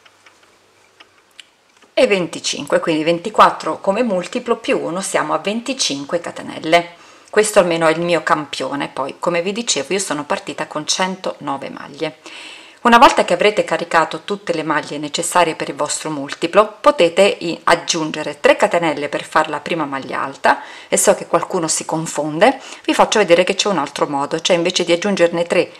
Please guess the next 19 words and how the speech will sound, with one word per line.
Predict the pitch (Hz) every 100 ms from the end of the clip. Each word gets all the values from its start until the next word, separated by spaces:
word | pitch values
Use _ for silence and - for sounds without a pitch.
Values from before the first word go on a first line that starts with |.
| -
se | - 165
ne | 170
aggiunge | 170 170 165
una | 160 160
sola, | - 156 143 185 254 - _ - -
si | - -
rientra | 190 185 180 160 139 - 143 - - _ _ _ _ _ _ _ _
in | 170 160
quella | 165 156
precedente, | 156 - 160 147 139 143 175
cioè | 170 156
nella | 143
seconda | 151 - - 160 143
dall'uncinetto | 147 139 156 - 151 143 - 147
si | -
segue | 151 156 147 -
il | 196 180
punto | - 147 139 135
basso | 139 151 - - 277